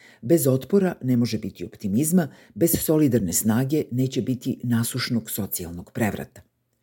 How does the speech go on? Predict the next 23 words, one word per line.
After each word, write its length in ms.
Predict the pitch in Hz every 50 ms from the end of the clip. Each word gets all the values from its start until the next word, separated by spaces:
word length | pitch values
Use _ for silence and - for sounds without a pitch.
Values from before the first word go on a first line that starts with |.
| _ _ - - _ _ _ _
Ako 260 | - 151 135 - 147
je 100 | 139 131
opozicija 560 | 120 - 139 131 - 143 127 - - 117 107
potpuno 460 | - - 131 135 - - 135 120 113
odustala 480 | 107 107 107 110 - - - 120 104 98
od 180 | 90 85 85 107
ideje 400 | 107 95 113 110 110 104 101 82
o 80 | 80
tome 360 | - - 113 107 101 92 - -
zbog 260 | - 95 95 98 -
čega 260 | - - 104 - 90 -
postoji, 540 | - 90 - - - 120 131 165 185 175 - - - - - _ -
mnogo 260 | 147 185 175 151 156
je 60 | 127
važno 360 | 110 113 117 113 107 120 117
da 120 | 107 - -
Guta 420 | - 104 131 165 - - 160 131
kao 220 | - 107 85 67 -
dobri 380 | - - 123 120 101 117 113
pobunjenički 760 | - - 92 90 110 110 113 117 104 107 104 104 - - 90 82
duh 320 | - 143 147 139 - - _ -
ne 160 | 127 131 123
odustane. 560 | 117 101 107 98 - - - 90 - - -